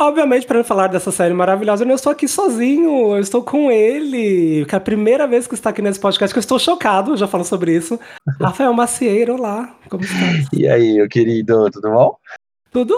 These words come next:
Speaker 1: ótimo, e você, jovem?
Speaker 2: Tô ótimo, tô ótimo. Tô meio rouquinho só, mas tô ótimo.
Speaker 1: Ah, e esse tempo de São Paulo, eu fiquei zoado
Speaker 2: É,
Speaker 1: também, amigo.
Speaker 2: já fiquei na hora.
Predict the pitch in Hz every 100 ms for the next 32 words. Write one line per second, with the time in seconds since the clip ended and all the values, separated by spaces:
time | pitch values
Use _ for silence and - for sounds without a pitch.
0 | 494 269 214 202 185 170 - 160 135 143
1 | 127 117 110 120 107 98 92 90 87 -
2 | 90 92 92 87 - - 147 196 208 196
3 | 196 151 135 110 104 - 117 - - _
4 | _ _ _ _ _ - 151 156 147 143
5 | 156 156 147 143 - 156 151 - 156 156
6 | 135 131 143 135 156 139 131 95 123 120
7 | 117 113 110 113 104 92 - - 95 101
8 | 101 87 82 82